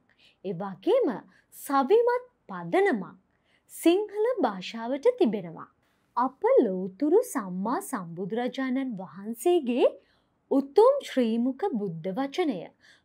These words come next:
ප්‍රථම වරට ග්‍රන්ථාරූඪ කෙරුණේ සිංහල භාෂාවේ අක්ෂර වලින්. ඒ වගේම ධර්මය පැතිරුණු සියලු රටවල් වලට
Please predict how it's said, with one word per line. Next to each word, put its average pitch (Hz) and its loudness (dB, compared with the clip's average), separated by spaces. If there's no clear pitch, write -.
ප්‍රථම 277 2
වරට 214 -8
ග්‍රන්ථාරූඪ 220 -6
කෙරුණේ 262 -2
සිංහල 381 0
භාෂාවේ 208 -4
අක්ෂර 403 -2
වලින්. 202 -2
ඒ 214 -2
වගේම 190 0
ධර්මය 381 0
පැතිරුණු 247 -4
සියලු 214 -4
රටවල් 190 -8
වලට 359 2